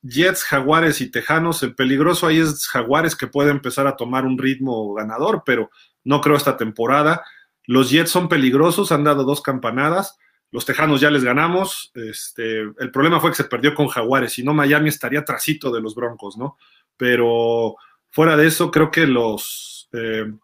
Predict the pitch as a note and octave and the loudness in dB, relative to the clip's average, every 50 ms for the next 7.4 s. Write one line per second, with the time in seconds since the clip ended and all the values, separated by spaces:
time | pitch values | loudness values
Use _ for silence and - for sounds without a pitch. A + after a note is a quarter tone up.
0 | _ _ _ _ _ _ _ - B2 A#2+ B2 C#3 D#3 D#3+ D#3 - F3 F3 F3 D#3+ | _ _ _ _ _ _ _ -14 -10 -6 -2 -2 -2 -2 0 0 0 0 0 0
1 | - - - C3 B2 C3 C3 C3 C3+ D3 D3+ D3+ - - A2+ G#2 - B2 B2 C#3 | -2 -2 -4 -2 0 2 2 4 4 4 4 2 -2 -10 -10 -8 -6 0 0 2
2 | C3 B2+ B2 C#3 D3+ D3+ - D#3+ E3 E3 D3 C3 - D3+ D3+ D3+ C#3 C#3 C#3 C3+ | 2 2 2 2 2 2 4 4 6 6 4 4 4 2 2 4 2 2 2 2
3 | C3 D3 C#3 B2+ - C#3 C#3+ C#3+ D#3+ C#3+ - - - _ _ _ _ _ _ _ | 2 2 2 2 2 2 2 4 4 2 0 -4 -14 _ _ _ _ _ _ _
4 | _ _ _ _ _ - B2+ B2+ B2 A#2+ A#2 A#2+ A#2 A#2 A#2 A#2 A2+ A2+ A2+ A2+ | _ _ _ _ _ -4 -2 -2 0 0 0 0 0 0 0 0 0 -2 -2 -2
5 | A#2+ B2+ D3 D#3 - D#3+ C#3+ D#3+ E3+ E3+ E3+ D3 C3+ C3+ C#3 C#3 C#3+ D3 E3+ E3 | -2 -2 -2 0 0 2 2 2 2 2 0 -2 0 0 0 0 2 2 2 2
6 | D3+ - - C3 - B2+ A2+ - - D3 D#3 D3+ C#3 - - B2 B2 - - D3 | 0 -2 -2 -6 -6 -6 -6 -2 2 2 2 2 2 -2 -4 -4 -4 -2 -2 0
7 | D3+ D3 C#3 D3 D3 - - C#3+ | 2 2 2 2 0 0 -4 -4